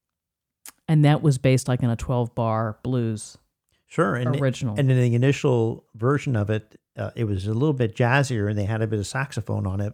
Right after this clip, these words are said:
Speaker 2: Of course, you don't hear that in the final version. I think that would have been interesting. You know, you didn't, I would love to hear a saxophone in that song. It was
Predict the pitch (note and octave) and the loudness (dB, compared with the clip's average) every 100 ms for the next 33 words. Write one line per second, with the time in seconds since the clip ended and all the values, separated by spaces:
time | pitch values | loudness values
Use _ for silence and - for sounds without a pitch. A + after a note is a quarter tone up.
0 | - A2+ A2 - G#2+ G#2+ C3+ B2 G2+ G#2+ | -8 -4 -4 -4 -4 -4 -4 -4 -4 -6
1 | G#2 A#2 A2+ - G2 F#2 G#2 - - - | -8 -6 -8 -8 -10 -8 -8 -10 -20 -20
2 | _ _ - D#3+ D3 A2 A2 A2 G#2 A2+ | _ _ -2 -2 0 0 0 0 -2 -2
3 | D3+ E3 C#3+ A2+ G#2+ G#2+ A2 G#2+ A2 C#3+ | -2 -6 -4 -4 -2 -4 -4 -2 -2 -4
4 | C#3 _ _ _ - - A#2 C#3 D3+ B2+ | -8 _ _ _ -20 -10 -4 -2 -2 0
5 | B2+ A2 G#2+ A#2+ A2+ A2+ G#2+ G#2+ G2 G2+ | 0 0 0 -2 -2 -4 -4 -4 -4 -6
6 | G2 G2+ G2 G2+ G#2+ - A2 G#2+ G2+ | -6 -6 -4 -6 -8 -6 -6 -4 -6